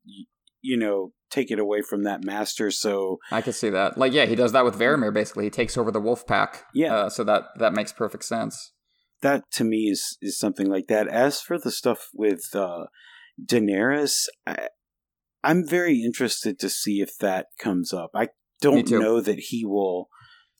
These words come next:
Speaker 1: talk or communicate with Daenerys directly, especially because his powers in the East seem to be,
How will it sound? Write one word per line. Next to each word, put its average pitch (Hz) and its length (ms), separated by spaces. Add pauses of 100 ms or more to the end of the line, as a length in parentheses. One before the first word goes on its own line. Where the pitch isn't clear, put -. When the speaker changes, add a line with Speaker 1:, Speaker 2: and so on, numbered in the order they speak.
(640)
Speaker 1:
talk 123 420 (220)
or 104 520
communicate 120 840
with 110 240
Daenerys 104 580
directly, 98 600
especially 117 540
because 98 560 (440)
his 120 920 (880)
powers 120 680
in 107 220
the 98 160 (140)
East 113 480
seem 113 560
to - 120
be, 98 720